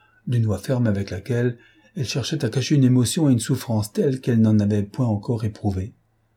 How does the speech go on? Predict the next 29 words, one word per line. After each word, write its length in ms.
Elle 120
était 180
à 60
la 100
fois 160
désolée, 600
blessée, 680
mortifiée, 840
confondue. 680
Elle 160
éprouvait 560
tout 120
ce 120
qu'il 140
y 60
a 60
de 80
plus 160
cruel 520
et 80
de 80
plus 180
déchirant. 680
Heureusement, 440
elles 140
arrivèrent 320
à 60
la 100
chaumière, 560